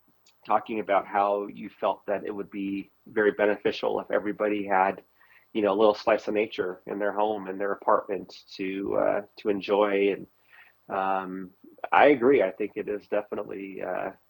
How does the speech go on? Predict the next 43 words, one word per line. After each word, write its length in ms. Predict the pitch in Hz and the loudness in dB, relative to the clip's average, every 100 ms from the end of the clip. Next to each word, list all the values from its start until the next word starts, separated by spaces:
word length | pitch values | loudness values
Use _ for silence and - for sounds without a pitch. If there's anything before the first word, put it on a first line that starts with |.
| _ _ _ _ _ _ _ _ _ | _ _ _ _ _ _ _ _ _
you 100 | 104 | -8
know, 80 | 92 | -8
so, 180 | - 110 | -6 -4
and, 160 | 120 | -2
and 180 | 117 123 | 4 4
I'm 120 | 113 | 4
sure 180 | - 117 | 4 2
everyone 340 | 107 110 107 | 2 0 -2
listening 300 | 110 - 110 | -2 -6 -10
to 80 | 104 | -6
this 300 | 104 - - _ | -4 -6 -12 _
podcast 600 | 139 117 - 92 92 - | 2 2 2 0 0 0
is, 180 | 104 98 - _ _ _ _ _ _ _ _ - | -6 -8 -12 _ _ _ _ _ _ _ _ -8
is 300 | 107 98 - | -6 -6 -2
a, 340 | 101 98 98 | -2 0 0
uh, 160 | 90 92 - _ - | -2 -4 -8 _ 0
hobbyist 540 | 110 104 98 107 - | 2 2 -2 -6 -6
or, 200 | 107 98 | -8 -6
you 120 | 101 98 | -6 -10
know, 60 | |
keeps 300 | - 120 - | -10 -12 -12
aquariums, 560 | - - 117 95 87 - | -2 2 4 2 -4 -6
so 120 | 101 | -6
they 140 | 101 | -4
probably 420 | 101 113 104 98 101 | -2 -2 -2 -6 -10
feel 240 | - 107 | -4 -4
the 100 | 101 | -6
same. 420 | - 110 107 101 92 | -8 -4 -4 -4 -8
But, 200 | 95 - - | -12 -12 -8
uh, 140 | 90 90 _ _ _ _ _ | -8 -8 _ _ _ _ _
definitely, 380 | 113 107 104 98 | 2 2 0 -4
I 60 | 90 | -4
do 140 | 95 | -8
see 180 | - 104 | -10 -10
the 100 | 95 | -6
benefit 440 | 95 98 - - | -6 -6 -8 -8
of, 120 | 95 - - | -8 -12 -14
of 100 | - - | -8 -4
having, 340 | 95 92 90 _ - | -4 -6 -12 _ -14
um, 220 | 104 95 90 98 | -12 -12 -14 -16
aquariums 440 | - 101 95 92 | -4 -4 -2 -6
at 100 | 95 | -4
home. 300 | 95 95 | -4 -6